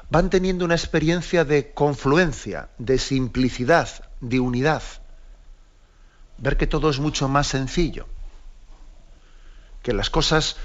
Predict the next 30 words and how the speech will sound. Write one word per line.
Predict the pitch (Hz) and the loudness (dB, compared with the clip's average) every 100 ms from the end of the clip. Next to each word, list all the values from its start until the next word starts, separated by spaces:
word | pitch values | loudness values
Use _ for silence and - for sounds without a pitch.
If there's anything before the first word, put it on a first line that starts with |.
| - - - | -14 -16 -16
a | - | -2
veces | 135 135 | 0 2
parecen | 135 143 139 147 | 4 4 4 2
complejas, | 139 139 123 156 151 156 | 2 2 4 2 2 -2
pero | - 120 | 0 0
somos | - 160 180 | 0 2 0
nosotros | 143 170 170 | 0 0 2
los | 156 - | 0 2
que | 143 | 2
las | 147 | 2
hacemos | 139 160 151 | 2 0 0
complejas. | - 147 131 147 - - - - - - - - - - - - | 0 0 2 0 0 -10 -10 -12 -14 -14 -16 -16 -18 -18 -20 -18
O | - | -10
sea, | - | -6
es | 127 160 | -2 4
el | 156 | 6
hombre, | 165 160 175 - - - - - | 6 6 2 -2 -14 -16 -14 -4
el | 139 131 | 0 4
hombre | 160 165 | 6 4
carnal | 156 147 156 170 175 - - - - - - | 4 2 4 2 0 -6 -14 -20 -20 -10 -8
que | 117 | -8
está | - 151 | -2 2
lejos | 185 - 127 107 117 | 2 0 -2 -4 -2
de, | 117 | -2
del | 107 - 113 | -2 -6 -4
ideal | 113 120 147 | 0 4 4
de | 147 | 4
Dios, | 143 160 160 - - - - - | 2 2 0 -8 -12 -20 -20 -2
el | 143 127 | 0 2
que | - 131 127 120 | 2 4 4 2